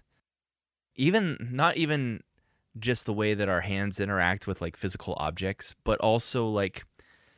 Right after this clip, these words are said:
the, and now it is pedal and effect dependent, but I feel like there's a lot more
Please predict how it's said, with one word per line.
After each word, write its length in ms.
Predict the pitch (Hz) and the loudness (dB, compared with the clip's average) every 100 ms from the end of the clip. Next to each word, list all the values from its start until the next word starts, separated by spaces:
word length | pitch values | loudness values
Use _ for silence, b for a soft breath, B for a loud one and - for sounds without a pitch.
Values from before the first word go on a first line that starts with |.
| b b - | b b -12
the, 560 | 107 110 107 101 92 - _ _ _ _ - | -4 -2 0 0 -2 -6 _ _ _ _ -6
and 220 | 127 127 | -4 -2
now 240 | 131 127 123 | 2 6 6
it 100 | 120 | 6
is 160 | 127 | 4
pedal 440 | - 120 117 113 107 | 2 2 4 6 4
and 180 | 101 82 | 2 0
effect 360 | - 98 - | 0 -2 -2
dependent, 580 | - - 90 85 76 - - | -8 -6 -6 -6 -8 -10 -8
but 260 | 80 - b b b | -8 -8 b b b
I 120 | 107 | -4
feel 200 | - 147 | 2 4
like 160 | 143 120 | 4 4
there's 180 | 120 113 | 2 0
a 40 | |
lot 380 | 107 110 110 - | 2 6 6 4
more 640 | 110 110 110 104 95 | 0 2 4 6 4